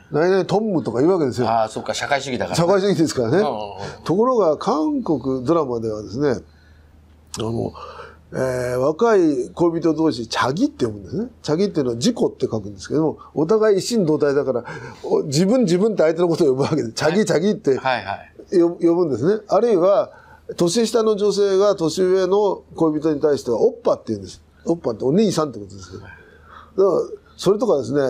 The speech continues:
Speaker 1: の、「頑張れ」っていう時は、あの、英語で「ファイティング」って言うんですね。で、それ英語だから絶対北朝鮮で使わないわけですよ。<laughs> でも、いや、朝まで韓国ドラマ見た人か、北朝鮮の若者が「ファイティング」とか、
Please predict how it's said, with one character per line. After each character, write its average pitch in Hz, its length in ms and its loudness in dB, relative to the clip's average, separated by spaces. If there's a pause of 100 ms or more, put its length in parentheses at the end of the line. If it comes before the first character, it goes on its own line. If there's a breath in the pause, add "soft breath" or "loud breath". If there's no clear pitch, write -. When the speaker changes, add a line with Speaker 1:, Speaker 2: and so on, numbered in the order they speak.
(120)
Speaker 1:
の、 139 320 -2
「頑 220 200 -2
張 247 100 2
れ」 240 200 2
っ - 20 -8
て 147 220 -4
い 143 440 0
う 143 80 -2
時 135 180 -2
は、 110 300 -4
あ 127 100 -4
の、 127 60 -4
英 160 100 6
語 180 120 2
で 175 100 2
「フ - 60 -12
ァ 247 160 0
イ 269 40 -6
テ 247 100 -6
ィ 208 40 -4
ン 170 40 -8
グ」 139 120 -4
っ - 0 -
て 117 140 -10
言 107 40 -6
う - 20 -12
ん - 20 -12
で 85 60 -14
す 123 60 -2
ね。 233 120 -2 (960 soft breath)
で、 156 180 2
そ 151 100 2
れ 170 120 6
英 190 60 6
語 254 120 2
だ 262 80 4
か 214 80 2
ら 160 60 0
絶 139 140 -2
対 226 140 2
北 233 140 0
朝 226 160 -2
鮮 220 120 0
で 151 100 2
使 - 160 -2
わ 220 80 4
な 196 80 4
い 202 40 6
わ 196 60 2
け 160 80 2
で 120 80 0
す - 100 -12
よ。 - 40 -12 (640 loud breath)
<laughs> - 0 -
で 202 140 2
も、 196 300 0 (960 loud breath)
い 233 40 4
や、 - 120 4
朝 - 260 2
ま 180 100 0
で 160 80 0
韓 185 240 -2
国 240 200 -2
ド 202 140 0
ラ 165 100 2
マ 135 60 -2
見 156 140 0
た 139 180 0
人 135 220 0
か、 170 180 -2 (220 loud breath)
北 190 180 2
朝 208 160 2
鮮 202 120 0
の 156 120 0
若 131 240 0
者 196 220 0
が 180 280 0 (200 loud breath)
「フ - 60 0
ァ 240 120 4
イ - 20 0
テ 208 120 -2
ィ 180 40 0
ン - 20 -4
グ」 143 120 0
と 123 80 -2
か、 117 200 -4